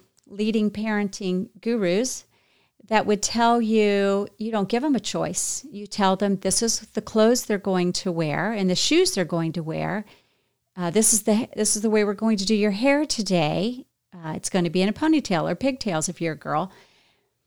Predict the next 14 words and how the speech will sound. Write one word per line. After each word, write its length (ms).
Uh, 260
we're, 280
this 380
is 340
what 160
we're 100
going 320
to 160
do. 380
And 360
then 180
if 120
they 140
didn't, 500